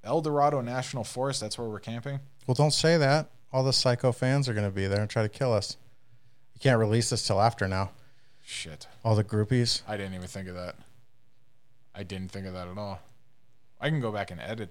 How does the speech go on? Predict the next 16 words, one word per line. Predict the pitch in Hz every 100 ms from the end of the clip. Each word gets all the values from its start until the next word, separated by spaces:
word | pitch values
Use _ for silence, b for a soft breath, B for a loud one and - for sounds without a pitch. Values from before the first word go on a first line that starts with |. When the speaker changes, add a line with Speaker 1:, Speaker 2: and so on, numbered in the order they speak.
| - 92
Speaker 1:
Well, | 92
this | 117 117
might | 123 110
be | 117
the | 107
first | - 113 -
podcast | 113 131 117 -
where | 104
I | -
edit | 160 156
Speaker 2:
<laughs> | 143
Speaker 1:
something. | 139 151 170 156 143 - - B B B B -
Speaker 2:
No. | - 110 - - - - -
Speaker 1:
'Cause | - 101
I'm, | 95 92
like, | 90 85